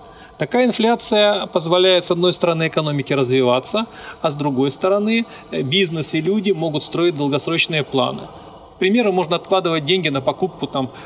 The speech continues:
э, жилья там, или на пенсию и не бояться, что они куда-то там пропадут или обесценятся. Компании могут делать долгосрочные инвестиции, понимать, что вот они, если они вложат деньги в свой бизнес, то там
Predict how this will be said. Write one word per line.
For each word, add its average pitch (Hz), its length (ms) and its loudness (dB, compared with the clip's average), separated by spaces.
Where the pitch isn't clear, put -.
э, 139 640 0
жилья 135 480 2
там, 135 200 -2
или 180 140 2
на 165 140 0
пенсию 139 680 0
и 175 100 -2
не 170 100 2
бояться, 185 460 2
что 160 240 2
они 185 300 2
куда-то 160 380 2
там 143 160 0
пропадут 135 560 -2
или 156 140 2
обесценятся. 135 720 -2
Компании 220 400 2
могут 170 300 2
делать 175 220 4
долгосрочные 160 540 2
инвестиции, 151 540 0
понимать, 151 400 0
что - 140 0
вот 135 160 0
они, 139 180 2
если 151 300 0
они 143 140 0
вложат 135 440 0
деньги 135 300 0
в - 60 -2
свой 139 200 0
бизнес, 190 420 0
то 143 180 -2
там 127 200 -2